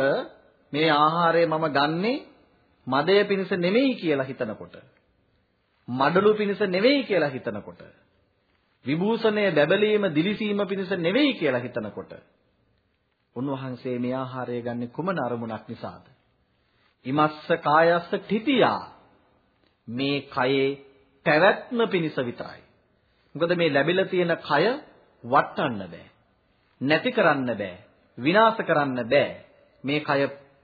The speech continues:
පාලනය කළ යුතුව තියෙනවා. එහෙම කය පාලනය කරනකොට තමයි ශාසනික බ්‍රහ්මචර්යාවට ඒක අනුග්‍රහ දක්වන්නේ. ආන්න ඒ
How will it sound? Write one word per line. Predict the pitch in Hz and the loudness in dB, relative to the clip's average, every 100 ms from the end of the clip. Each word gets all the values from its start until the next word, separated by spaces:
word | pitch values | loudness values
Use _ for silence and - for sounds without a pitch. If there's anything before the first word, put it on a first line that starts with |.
| _ _ - | _ _ -2
පාලනය | 147 160 175 165 147 | 4 4 4 2 -2
කළ | 139 135 | -4 -4
යුතුව | 127 123 120 | -6 -6 -8
තියෙනවා. | 120 147 123 98 95 92 _ _ _ - | -6 -4 -4 -6 -10 -14 _ _ _ -10
එහෙම | 135 143 | -4 -4
කය | 143 143 143 | 0 0 2
පාලනය | 143 143 151 151 | 2 2 2 -2
කරනකොට | 143 147 147 139 143 147 | -4 -4 -6 -6 -6 -4
තමයි | 143 147 139 120 - - _ | -2 0 0 -4 -8 -20 _
ශාසනික | - 139 151 156 143 131 | -2 4 4 2 -6 -6
බ්‍රහ්මචර්යාවට | 123 139 156 151 139 135 131 131 127 | -4 -4 -4 -6 -4 -2 -2 -2 -2
ඒක | 127 135 185 254 - _ _ _ _ _ - | -4 -2 -2 -2 -4 _ _ _ _ _ -8
අනුග්‍රහ | 123 160 139 123 | -6 -4 -6 -6
දක්වන්නේ. | 117 104 - 90 82 - - _ _ _ _ _ _ _ _ _ _ _ 139 | -6 -6 -8 -20 -20 -20 -20 _ _ _ _ _ _ _ _ _ _ _ 2
ආන්න | 156 175 175 | 4 4 0
ඒ | 165 165 | 0 2